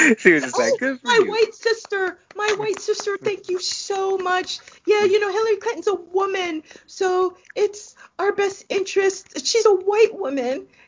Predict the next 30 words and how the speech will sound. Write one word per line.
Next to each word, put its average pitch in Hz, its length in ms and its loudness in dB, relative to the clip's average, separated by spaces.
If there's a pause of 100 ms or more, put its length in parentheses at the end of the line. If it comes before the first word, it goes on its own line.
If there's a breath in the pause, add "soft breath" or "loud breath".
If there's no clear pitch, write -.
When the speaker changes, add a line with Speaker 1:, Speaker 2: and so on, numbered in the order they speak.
Speaker 2:
And, 381 200 -2
you 403 100 4
know, 359 180 2
like, 247 180 2
nobody 294 360 4
was 269 120 -6
talking 277 180 -4
about 254 100 -4
no 247 100 -4
Cynthia 247 380 -6
McKinney. 233 640 -6 (840)
Speaker 1:
No, 165 240 -8
yeah. 160 360 -10 (680 soft breath)
Speaker 2:
You 233 100 0
know, 226 60 2
nobody 277 400 4
was, 269 200 -4
su-, 320 160 -4
none 277 240 2
of 392 80 -2
these 349 180 0
people 269 260 -2
were 262 80 0
supporting 240 380 -2
Cynthia 226 320 -4
McKinney. 190 480 -8
Yeah, 233 200 0 (220 loud breath)
it's 240 180 0
like 277 160 2
when, 277 340 -6